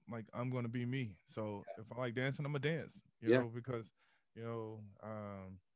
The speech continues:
Speaker 2: They're too
Speaker 1: that, that's
Speaker 2: serious. People are too
Speaker 1: Yeah.
Speaker 2: serious, bro,
Speaker 1: Too serious,
Speaker 2: about
Speaker 1: man.
Speaker 2: stuff that don't matter, but in their mind, they think it matters.
Speaker 1: They think it matters. They,
Speaker 2: Yeah.
Speaker 1: they
Speaker 2: So
Speaker 1: think
Speaker 2: what,
Speaker 1: it
Speaker 2: what, what
Speaker 1: matters.
Speaker 2: advice for, like,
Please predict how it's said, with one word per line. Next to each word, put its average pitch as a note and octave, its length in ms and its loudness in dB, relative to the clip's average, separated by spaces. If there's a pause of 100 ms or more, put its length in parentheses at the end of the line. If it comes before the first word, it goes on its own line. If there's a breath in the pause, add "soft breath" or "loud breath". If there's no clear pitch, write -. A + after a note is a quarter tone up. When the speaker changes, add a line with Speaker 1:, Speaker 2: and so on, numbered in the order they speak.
(200)
Speaker 2:
They're B2 80 -8
too - 140 6
Speaker 1:
that, F3+ 80 6
that's F#3+ 200 8
Speaker 2:
serious. G#2+ 220 2 (160)
People G#3+ 240 8
are G#3+ 60 12
too G#3+ 160 4
Speaker 1:
Yeah. G#3+ 60 4
Speaker 2:
serious, D#3+ 480 0
bro, E3+ 280 4
Speaker 1:
Too F3+ 60 2
serious, F3 540 -2
Speaker 2:
about - 280 12
Speaker 1:
man. - 20 4
Speaker 2:
stuff G#3 260 8
that F#3 120 12
don't G3 220 10
matter, F#3+ 320 12
but C3+ 140 12
in D3+ 120 12
their D3 100 12
mind, F3 340 10
they E3+ 40 8
think E3 220 4
it F3 60 0
matters. - 560 4 (160)
Speaker 1:
They B2+ 140 2
think C#3 200 6
it B2 60 4
matters. A#2+ 540 0
They, B2 100 8
Speaker 2:
Yeah. B2 200 12
Speaker 1:
they - 0 -
Speaker 2:
So D3 160 12
Speaker 1:
think E3 100 12
Speaker 2:
what, F#3 160 12
Speaker 1:
it C#3 60 6
Speaker 2:
what, F3+ 220 12
what F3+ 160 12
Speaker 1:
matters. F#3+ 80 12
Speaker 2:
advice E3+ 320 12
for, C#3 220 12
like, A#2 280 12